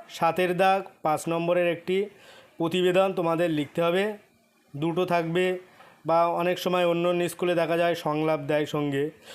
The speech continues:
তা তোমাদের দুটো প্রতিবেদন এখানে দেওয়া আছে, তোমাদের একটা প্রতিবেদন লিখতে হবে।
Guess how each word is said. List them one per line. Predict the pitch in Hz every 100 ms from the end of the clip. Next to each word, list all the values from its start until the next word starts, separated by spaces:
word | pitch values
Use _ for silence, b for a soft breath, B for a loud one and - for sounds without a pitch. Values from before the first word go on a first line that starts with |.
| B B -
তা | 165
তোমাদের | 170 170 175 180
দুটো | 156 160 165
প্রতিবেদন | 160 160 160 165 170 170 170 B B -
এখানে | 151 170
দেওয়া | 160 160 165
আছে, | 170 202 226 - B B
তোমাদের | 165 165 175
একটা | 175 165 175 175
প্রতিবেদন | 170 170 165 180 196 214 -
লিখতে | 143 156 151 175
হবে। | 170 165 147